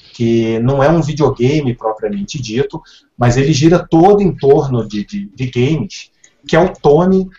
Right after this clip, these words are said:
do, a, a ópera rock do The Who. E, pô, cara, eu, eu sou muito fã de The Who, então eu sou até um pouco suspeito pra falar, porque,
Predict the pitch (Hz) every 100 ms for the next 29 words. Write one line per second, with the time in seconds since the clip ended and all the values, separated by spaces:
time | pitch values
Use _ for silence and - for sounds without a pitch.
0 | - - 120 120 117 110 117 113 127 123
1 | 123 117 113 120 120 120 117 113 117 120
2 | 143 160 _ _ _ - 120 123 123 123
3 | 117 123 - 143 - 113 127 143 156 -
4 | 160 208 170 190 185 139 139 120 104 123
5 | 139 110 123 131 127 - 127 147 160 156
6 | - - 139 135 143 - 165 113 110 117
7 | - - - 123